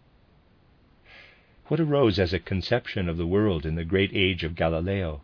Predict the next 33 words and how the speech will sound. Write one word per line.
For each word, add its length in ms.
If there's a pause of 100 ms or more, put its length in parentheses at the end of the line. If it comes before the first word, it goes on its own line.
(120)
Copernicus, 720
and 280
Giordano 520
Bruno, 420 (800)
the 100
conception 720
which 220
was 160
then 320
born, 480 (800)
demands, 840
to 100
be 140
sure, 440 (400)
that 140
it 120
should 200
be 160
permeated 720
with 160
humanity 760 (360)
in 100
a 40
different 440
way 340 (240)
from 280 (220)
what 120
has 160
been 200
the 80
case 260
so 180
far. 380